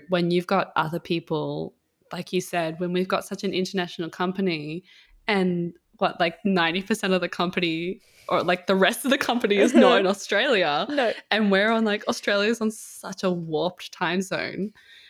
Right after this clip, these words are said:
Speaker 1: And so it's so hard because then you're like, "Oh no, like, if I don't respond to them, then they're gonna be held up. Like, if I don't check on this, then it's not
Speaker 2: Yeah.
Speaker 1: gonna go through."
Speaker 2: Yeah.
Speaker 1: So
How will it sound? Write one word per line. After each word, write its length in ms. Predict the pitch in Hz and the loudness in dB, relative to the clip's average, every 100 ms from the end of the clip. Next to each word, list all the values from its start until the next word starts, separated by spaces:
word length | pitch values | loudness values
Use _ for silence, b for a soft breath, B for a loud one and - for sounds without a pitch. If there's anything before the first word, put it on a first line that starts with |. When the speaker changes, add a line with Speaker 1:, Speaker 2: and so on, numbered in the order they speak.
| B _ | B _
Speaker 1:
And 260 | 214 190 190 | -2 -2 -2
so 420 | - 180 175 170 - | -2 0 0 -2 -2
it's 160 | 190 - | -8 -4
so 220 | 190 185 | -2 -2
hard 400 | 175 180 175 160 | 0 0 0 -4
because 280 | 170 185 170 | -4 -4 -2
then 180 | 175 | -2
you're 120 | 175 175 | -2 0
like, 200 | 175 - | -2 0
"Oh 120 | 190 | 2
no, 220 | 196 190 | 4 2
like, 160 | 165 156 | -2 -8
if 120 | - | -4
I 100 | 180 | -2
don't 200 | 170 175 | 0 -2
respond 380 | - 170 285 330 | -2 -4 2 0
to 120 | - 208 | 2 -2
them, 420 | 175 160 160 175 b b - | -2 -2 -8 -10 b b -4
then 180 | 175 165 | -2 -2
they're 160 | 165 | -4
gonna 180 | 170 165 | -4 -4
be 160 | 160 156 | -4 -6
held 320 | - 165 180 | -4 -2 2
up. 380 | 254 240 233 202 | 2 2 0 -4
Like, 120 | 185 | -4
if 100 | 175 | -4
I 80 | 175 | -6
don't 200 | 170 160 | -6 -10
check 240 | - 226 202 | -6 -6 -2
on 120 | 196 | 0
this, 240 | 190 180 | 0 -2
then 180 | - 170 | -6 -8
it's 120 | 160 170 | -8 -4
not 60 | 170 | -4
Speaker 2:
Yeah. 100 | 160 | -4
Speaker 1:
gonna 160 | 156 | -6
go 180 | 151 156 | -8 -10
through." 640 | 156 233 214 208 196 190 190 B B - | -6 0 2 2 0 0 -4 B B -12
Speaker 2:
Yeah. 100 | - | -4
Speaker 1:
So 300 | 180 170 | -2 -2